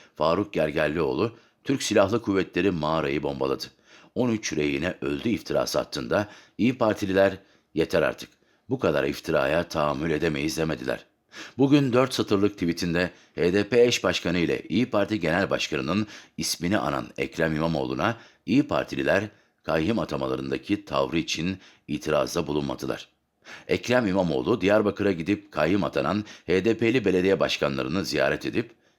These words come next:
Diyarbakır H D P İl Teşkilatı önünde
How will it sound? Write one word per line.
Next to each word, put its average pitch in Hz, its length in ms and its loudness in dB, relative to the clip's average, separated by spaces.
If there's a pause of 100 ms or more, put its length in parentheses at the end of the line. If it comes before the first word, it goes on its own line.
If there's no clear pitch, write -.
(120)
Diyarbakır 110 500 0
H 80 180 2
D 80 100 0
P 87 380 -2
İl 131 200 0
Teşkilatı 69 540 -2
önünde 71 400 -2